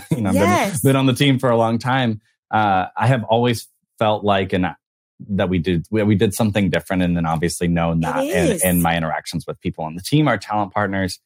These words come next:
Speaker 1: We just, um, there, there's, and I, I don't even wanna include myself in this since I don't do some of the work, but our team, the team
Speaker 2: Yes.
Speaker 1: does, does it differently. <laughs>
Speaker 2: We, staffing with heart.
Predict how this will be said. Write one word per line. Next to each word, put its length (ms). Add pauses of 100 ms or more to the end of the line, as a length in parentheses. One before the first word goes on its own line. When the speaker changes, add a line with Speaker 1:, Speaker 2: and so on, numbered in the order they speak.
(300)
Speaker 1:
We 140
just, 440 (100)
um, 560
there, 140
there's, 280 (100)
and 120
I, 180
I 100
don't 100
even 140
wanna 180
include 280
myself 360
in 80
this 180
since 200
I 60
don't 220
do 180
some 180
of 60
the 60
work, 200
but 140
our 280
team, 480
the 100
team 400
Speaker 2:
Yes. 560
Speaker 1:
does, 560 (480)
does 220
it 100
differently. 420 (200)
<laughs> 220
Speaker 2:
We, 160 (280)
staffing 460
with 120
heart. 260